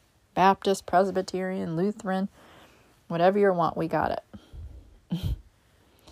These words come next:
And, you know, I can go online and I can listen to a pastor this minute. That's awesome.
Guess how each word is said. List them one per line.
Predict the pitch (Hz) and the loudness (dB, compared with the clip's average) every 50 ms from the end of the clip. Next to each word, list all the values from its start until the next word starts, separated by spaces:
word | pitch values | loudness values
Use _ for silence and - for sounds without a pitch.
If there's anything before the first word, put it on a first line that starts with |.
| - _ _ _ _ _ _ _ _ _ _ _ _ _ _ _ _ - | -20 _ _ _ _ _ _ _ _ _ _ _ _ _ _ _ _ -10
And, | - 170 165 | -6 -6 -4
you | 170 | -2
know, | 175 170 | 0 2
I | 160 160 | 2 0
can | 160 - 165 | 0 -2 -4
go | 170 175 165 | 0 2 2
online | 165 160 151 147 147 151 160 170 190 202 220 226 226 | 2 2 0 -2 -4 -4 -4 -4 -4 -2 -2 -4 -4
and | 208 160 151 | -4 -6 -6
I | 147 147 | -8 -8
can | - - - 151 | -10 -10 -10 -6
listen | 147 165 208 - - 220 208 | -4 -4 -4 -4 -6 -8 -6
to | - - | -4 -4
a | 202 202 | -4 -4
pastor | - - 208 196 196 202 - - - 185 | -4 -4 -4 -4 -4 -4 -8 -8 -8 -8
this | 180 - 175 180 175 - - | -6 -4 -4 -4 -4 -4 -2
minute. | 226 240 311 359 - - - - - - _ _ _ _ _ _ _ _ _ _ _ _ _ _ _ _ _ _ - | -2 -2 -2 -2 -4 -6 -8 -12 -18 -20 _ _ _ _ _ _ _ _ _ _ _ _ _ _ _ _ _ _ -14
That's | - 170 196 233 220 - | -10 -8 -8 -8 -8 -6
awesome. | - 185 208 269 262 - - 160 147 143 151 | -6 -4 -4 -4 -4 -4 -4 -4 -4 -4 -6